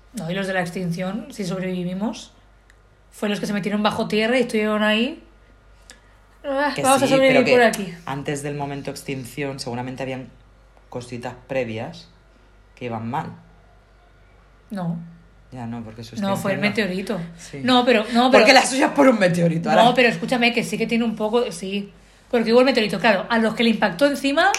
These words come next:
Speaker 1: oye, qué bien. Fue lo mejor que les pudo pasar. Que cayó en Yucatán. Pero el resto del mundo que llegó como, no una onda expansiva,
Speaker 2: No,
Speaker 1: pero que
Speaker 2: ah,
Speaker 1: se
Speaker 2: ya.
Speaker 1: cubrieron los cielos, todo, esos murieron agonizando.
Speaker 2: Ya. Que es lo que
Speaker 1: Y
Speaker 2: nos
Speaker 1: los que se
Speaker 2: pasa ahora.
Speaker 1: salvaron fueron los que estaban bajo tierra y cosas
Speaker 2: Sí,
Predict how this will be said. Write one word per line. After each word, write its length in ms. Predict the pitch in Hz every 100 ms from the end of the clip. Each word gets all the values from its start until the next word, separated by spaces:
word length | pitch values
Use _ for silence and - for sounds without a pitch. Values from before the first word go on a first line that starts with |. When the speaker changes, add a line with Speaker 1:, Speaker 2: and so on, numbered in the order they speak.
| -
Speaker 1:
oye, 400 | 233 214 175 170 -
qué 140 | 220
bien. 340 | 208 180 170 170
Fue 160 | 214
lo 80 | 220
mejor 300 | 214 208 254
que 60 | 254
les 140 | 226
pudo 240 | 233 233 226
pasar. 380 | 190 180 170 - - - - _ _ -
Que 100 | 220
cayó 220 | 208 214
en 80 | 226
Yucatán. 420 | 240 220 196 170 - -
Pero 180 | - 220
el 80 | 190
resto 260 | 196 175 277
del 160 | 254
mundo 240 | 196 190 226
que 80 |
llegó 220 | 233 196 185
como, 400 | 208 202 196 - _ _ - - _ -
no 160 | 208 220
una 180 | 233 262
onda 140 | 247
expansiva, 560 | 240 226 214 - 233 247
Speaker 2:
No, 60 |
Speaker 1:
pero 180 | 240 220
que 160 | - 170
Speaker 2:
ah, 80 | 170
Speaker 1:
se 120 | 247
Speaker 2:
ya. 140 | 151
Speaker 1:
cubrieron 260 | 139 240 247
los 220 | 240 233
cielos, 440 | - 240 226 226 220
todo, 140 | 220 214 - -
esos 340 | 208 240 -
murieron 480 | 226 220 208 208 220
agonizando. 640 | 262 285 247 185 240 190 170
Speaker 2:
Ya. 220 | 120 107 - - _ _ _ -
Que 80 |
es 60 | 113
lo 80 | 113
que 80 | 240
Speaker 1:
Y 20 |
Speaker 2:
nos 100 | 233
Speaker 1:
los 40 |
que 80 | 233
se 40 | -
Speaker 2:
pasa 100 | 196
ahora. 80 | 180
Speaker 1:
salvaron 320 | 196 214 277
fueron 200 | 226 220
los 60 | 226
que 40 |
estaban 340 | 220 196 220 233
bajo 300 | 208 - 185
tierra 240 | 180 185
y 60 | 240
cosas 300 | 233 226 220
Speaker 2:
Sí, 80 | -